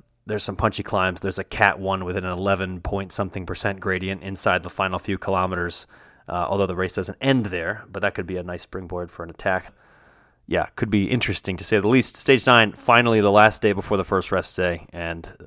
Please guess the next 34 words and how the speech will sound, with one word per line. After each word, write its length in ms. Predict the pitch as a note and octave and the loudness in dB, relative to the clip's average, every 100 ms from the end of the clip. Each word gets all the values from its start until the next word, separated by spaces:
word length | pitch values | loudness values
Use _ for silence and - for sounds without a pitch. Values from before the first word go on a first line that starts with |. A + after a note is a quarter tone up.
| D2+ | -14
I 80 | |
think 160 | D2+ - | -12 -12
they're 80 | - | -10
gonna 160 | F2+ | -8
be 180 | E2 E2 | -6 -6
looking 300 | D#2+ F2+ F2 | -6 -8 -8
forward 300 | - F#2+ E2+ | -4 -2 -2
to 120 | - | -4
it 60 | E2+ | -2
after 480 | F#2 F#2+ - E2+ - _ | 2 0 0 -8 -10 _
this 160 | F2 - | -12 -8
stage, 280 | - E2+ E2 | -6 -6 -6
because 380 | F#2 - G2 | -10 -8 -4
there 180 | F#2+ F#2+ | 0 2
is 160 | F2+ - | 2 0
a 240 | F2 E2+ - - - - - _ _ _ _ | -2 -2 -8 -20 -20 -20 -20 _ _ _ _
Category 360 | - G#3+ A3+ E3+ | 4 6 6 6
two 140 | - | 6
climb 220 | C#3 E3 | 8 8
to 60 | C#3 | 8
close 320 | - C#3+ C3+ | 6 6 6
things 240 | - A#2+ G#2+ | 4 2 8
out, 260 | A2+ - | 8 8
and 100 | G#2 | 2
a, 100 | F2+ - _ | -4 -6 _
yeah, 180 | G#2+ B2+ | 0 2
just 220 | F2+ D3+ | 2 4
a 60 | G#3 | 4
very 300 | G2+ B2 B2 | 8 8 6
steep 320 | - - B2+ | 4 0 -2
finale. 460 | - F#2+ G2 D2+ D2 - - | -2 0 2 2 -4 -12 -6
Uh, 220 | E2+ D#2+ | -4 -2
so 200 | - | 0
I, 60 | F#2+ | 2